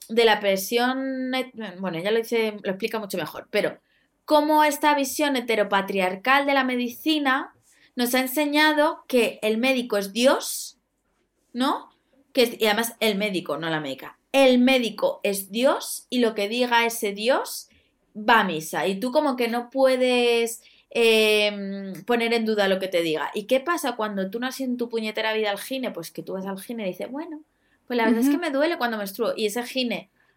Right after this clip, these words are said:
Speaker 1: porque está desactualizado o porque tiene prisa o por lo que sea, te
Speaker 2: O
Speaker 1: dice,
Speaker 2: ya harto de la
Speaker 1: "Ya,
Speaker 2: vida.
Speaker 1: bueno, hija, pues, claro, pues te aguantas, pues es normal". O te dice, "Ah, pues tómate la píldora".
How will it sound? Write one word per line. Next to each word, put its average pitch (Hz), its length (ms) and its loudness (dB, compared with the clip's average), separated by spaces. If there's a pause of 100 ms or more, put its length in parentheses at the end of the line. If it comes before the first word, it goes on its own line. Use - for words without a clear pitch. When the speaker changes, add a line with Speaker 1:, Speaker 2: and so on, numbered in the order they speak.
(100)
Speaker 1:
porque 226 260 0
está 226 240 2
desactualizado 233 1120 0 (160)
o 226 220 0
porque 226 320 0
tiene 269 280 2
prisa 233 840 2
o 202 300 0
por 202 240 0
lo 190 180 2
que 185 100 -4
sea, 202 500 0
te 220 80 0
Speaker 2:
O 208 40 4
Speaker 1:
dice, 202 80 2
Speaker 2:
ya 214 100 6
harto 208 240 2
de 233 60 4
la 226 120 6
Speaker 1:
"Ya, 233 120 6
Speaker 2:
vida. - 20 6 (100)
Speaker 1:
bueno, 208 140 4
hija, 233 140 2
pues, 196 280 -4 (300)
claro, 185 340 2 (200)
pues 247 180 4
te 233 60 6
aguantas, 202 540 4
pues 196 140 -2
es 233 100 0
normal". 156 520 -2 (260)
O 208 120 2
te 208 80 4
dice, 202 160 4
"Ah, 247 200 6
pues 190 420 6
tómate 233 300 2
la 151 120 4
píldora". 151 440 -2